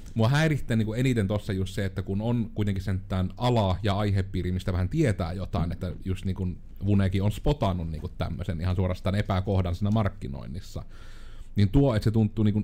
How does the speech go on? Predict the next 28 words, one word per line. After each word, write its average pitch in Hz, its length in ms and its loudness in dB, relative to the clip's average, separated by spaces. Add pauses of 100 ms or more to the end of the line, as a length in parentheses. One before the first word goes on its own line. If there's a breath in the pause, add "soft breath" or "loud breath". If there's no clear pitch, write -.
ihan 117 360 4
älyttömältä, 82 800 0
että - 220 -10
niinku, 90 340 -8
vähän 135 120 2
niinku 156 180 -2
pelottaa 131 420 -2
ite 151 220 -4
niinku 131 220 -4
lähteä 127 320 -6
alemyynnistä 101 640 0
edes 95 100 -6
mitään 113 300 0
ostamaan 92 680 0
jotain, 101 380 0
mistä 92 260 -4
ei 92 320 -2
valmiiksi 98 400 0
tyyliin, 92 440 -2 (320 loud breath)
no 104 80 -4
kärjistettynä 107 540 0
sanoen, 101 360 2
tiedä 104 280 0 (100)
kaikkea 95 720 -2 (520 loud breath)
valmiiksi, 87 600 0
että 87 160 -6
niinku 95 220 0
osa, 95 260 0